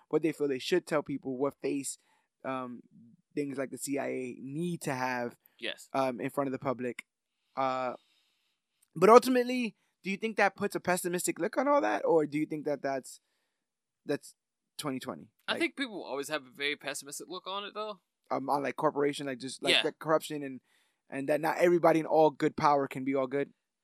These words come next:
Speaker 2: Um, not that kind, I guess.
Speaker 1: Yeah,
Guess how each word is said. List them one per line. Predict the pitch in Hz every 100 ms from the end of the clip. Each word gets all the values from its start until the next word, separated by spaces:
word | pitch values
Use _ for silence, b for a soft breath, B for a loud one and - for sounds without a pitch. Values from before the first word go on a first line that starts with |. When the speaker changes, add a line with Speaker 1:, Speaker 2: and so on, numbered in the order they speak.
| _ _
Speaker 2:
Um, | - 196 190 180 147 82 _ -
not | 196 208
that | 208 226
kind, | 254 254 247
I | 247
guess. | 262 294 - -
Speaker 1:
Yeah, | 147 131